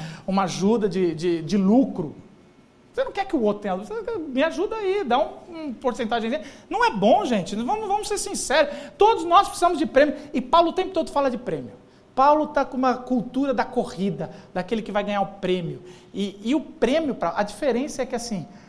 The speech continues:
pra religião, o prêmio é o primeiro lugar.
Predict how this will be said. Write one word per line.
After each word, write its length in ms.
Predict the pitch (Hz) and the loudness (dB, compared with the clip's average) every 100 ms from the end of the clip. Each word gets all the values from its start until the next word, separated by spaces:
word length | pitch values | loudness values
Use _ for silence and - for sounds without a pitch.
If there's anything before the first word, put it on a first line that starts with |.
| - _ _ | -20 _ _
pra 200 | 208 285 | 0 2
religião, 880 | 269 240 208 156 156 175 247 208 165 | 2 0 -2 -4 -2 2 2 0 -4
o 80 | 196 | -4
prêmio 320 | - 220 233 | 0 0 0
é 40 | |
o 40 | 240 | -2
primeiro 320 | 240 220 233 | -2 -2 0
lugar. 640 | 254 214 185 185 139 - | -4 -2 -2 -2 -8 -14